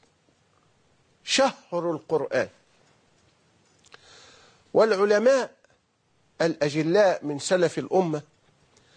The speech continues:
حين كانوا يقرؤون الحديث النبوي الشريف الذي أخرجه البخاري ومسلم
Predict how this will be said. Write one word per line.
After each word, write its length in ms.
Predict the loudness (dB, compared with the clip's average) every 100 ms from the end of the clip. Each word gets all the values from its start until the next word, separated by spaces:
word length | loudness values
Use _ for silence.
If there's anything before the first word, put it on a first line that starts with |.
| _ _ _ _ _
حين 300 | 0 2 4
كانوا 500 | 2 2 2 2 -2 -4 -2
يقرؤون 920 | -2 0 0 0 2 4 4 4 0 -6 _ _ _ _ _ _ _ _ _ _ _ -2
الحديث 600 | 0 0 2 2 0 0
النبوي 640 | 2 4 4 6 6 4
الشريف 640 | 2 0 0 0 -2 -10 -20 _ _ _ _ 0
الذي 500 | 4 4 4 -2 -6
أخرجه 540 | -6 0 0 2 0 -2
البخاري 600 | -4 -4 2 4 4 4
ومسلم 440 | 4 2 -2 -8